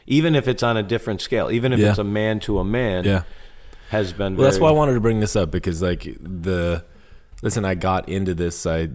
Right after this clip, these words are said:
Speaker 2: the driving force for, uh, for me to, to step up and, and help build Everyman is, um, working with young guys his age for so long, right? That's where it started for me. And so you said something yesterday that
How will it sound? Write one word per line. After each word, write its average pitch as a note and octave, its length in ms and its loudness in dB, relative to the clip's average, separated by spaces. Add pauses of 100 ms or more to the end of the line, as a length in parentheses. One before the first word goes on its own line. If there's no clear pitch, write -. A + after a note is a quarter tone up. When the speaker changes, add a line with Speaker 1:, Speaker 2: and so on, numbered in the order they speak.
(120)
Speaker 2:
the F2 380 -6
driving F2+ 580 -2
force E2 520 -6
for, D#2+ 560 -6 (640)
uh, D2 300 -6 (120)
for E2 120 -4
me F2 200 0
to, E2 180 -6
to - 200 -10
step - 360 -4
up E2 220 -4
and, D#2+ 260 -6
and E2+ 120 -8
help E2+ 240 -4
build D#2+ 200 -2
Everyman D#2+ 520 -2
is, D2 260 -10 (800)
um, - 880 -10 (360)
working G#2 520 0
with F2+ 340 0 (140)
young F2 300 -4
guys E2 280 0
his E2 180 -4
age D2 300 -6
for - 160 -8
so D2+ 240 -6
long, C2+ 340 -8
right? E2+ 240 -4
That's G#2 180 -2
where A2 100 2
it G2 40 0
started C#2+ 400 -8
for - 160 -16
me. - 200 -12 (680)
And G2 180 0
so - 120 -2
you G2+ 160 2
said G#2 200 0
something F2+ 300 -2
yesterday E2 420 -2
that D#2 440 -4